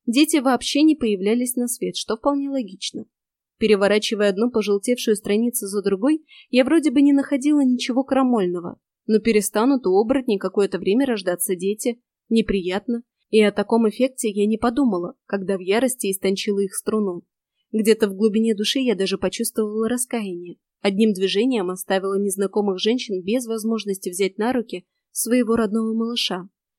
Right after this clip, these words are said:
Но засев за расчёты, я выяснила, что при существующей подпитке каждый оборотень может завести не одного, а даже двоих малышей. "Вот и стоило панику разводить",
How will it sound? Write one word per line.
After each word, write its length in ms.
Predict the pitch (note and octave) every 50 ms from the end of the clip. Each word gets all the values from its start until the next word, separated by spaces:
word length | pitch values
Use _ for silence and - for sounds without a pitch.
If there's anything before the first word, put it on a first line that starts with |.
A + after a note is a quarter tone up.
| _ _ _
Но 160 | - G3+ A3 A3
засев 320 | G3 A#3+ B3 - D4 C4
за 140 | B3 A#3+ C#4
расчёты, 400 | C#4 C#4 C4+ - D#4+ D#4+ D#4 C4+
я 160 | A#3+ A3+ A3+
выяснила, 500 | G3+ A#3+ C#4 D4 - - A3+ G#3 F#3+ F#3
что 200 | F3+ - - G3
при 120 | - A3
существующей 760 | G#3+ - - A#3 - - A#3+ - - A3 A#3+ A#3 G#3 - - -
подпитке 600 | - F#3+ - _ - C#4 C#4+ _ - G3+ F3 - _ _ _ _ _ -
каждый 420 | - D4 D#4 C4+ A3 B3+ C4 - -
оборотень 500 | - A3+ F#3 F#3+ G3 F#3+ F#3 - G#3 G#3
может 300 | G#3 G3+ G3+ F#3+ G3 F#3+
завести 380 | - G3 G3 G3+ F#3+ - - G3+
не 140 | G3+ G3+ F#3+
одного, 520 | F#3 F3 F3 F#3 F3+ F3 F3+ G#3+ B3 B3+ _ _ _
а 100 | - G3+
даже 260 | F3 G3 G3 F#3+ G3
двоих 420 | F#3+ F3+ E3+ F#3 F#3 G3+ B3+ - -
малышей. 540 | C4+ C4 B3+ A#3 G#3+ - - F3 - A3 _ _ _ _ _ _ _ _ -
"Вот 240 | - A3 A#3+ A#3+ A#3+
и 40 | A3
стоило 400 | - - - C4+ E4 F4+ D4 A3+
панику 500 | - - F#3+ F#3+ G3 A3+ A#3+ A#3+ C#4+ C4+
разводить", 540 | C4 C4 A3+ A#3 B3+ A#3 B3 C4 B3+ -